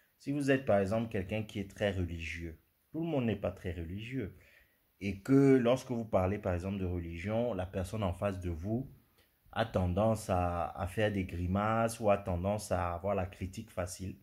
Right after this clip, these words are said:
vous pourrez déjà identifier, euh, le fait que, ah, il y a certaines valeurs, par exemple, qui ne sont pas communes à ce niveau. Si vous êtes, par exemple, quelqu'un qui se lève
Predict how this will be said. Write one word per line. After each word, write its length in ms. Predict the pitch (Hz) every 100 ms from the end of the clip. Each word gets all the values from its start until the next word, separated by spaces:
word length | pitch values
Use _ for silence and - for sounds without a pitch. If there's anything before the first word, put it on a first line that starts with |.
| _ _ - - _
vous 80 | -
pourrez 240 | 143 127 127
déjà 260 | 107 117
identifier, 880 | 117 101 95 92 92 - 113 117 135 - - _ _ _ -
euh, 340 | 87 85 78
le 140 | 90 101
fait 300 | 92 123 -
que, 400 | 123 117 117 113 - - _ _ - - _
ah, 260 | - 110 - - - _ _ _ _ -
il 60 |
y 60 | 120
a 40 |
certaines 380 | 135 107 95 123
valeurs, 480 | 104 98 110 117 117
par 120 | 95
exemple, 240 | 90 113
qui 80 | 113
ne 60 | 107
sont 160 | 104
pas 140 | 98 104
communes 520 | 98 92 90 82 80 - -
à 60 |
ce 140 | 90 98
niveau. 360 | 87 78 78 - _ _ _ _ _ -
Si 160 | -
vous 140 | 180 165
êtes, 160 | 139
par 120 | 117
exemple, 380 | 110 104 123 131
quelqu'un 400 | - 98 - 117
qui 140 | 117 110
se 140 | -
lève 320 | 98 107 -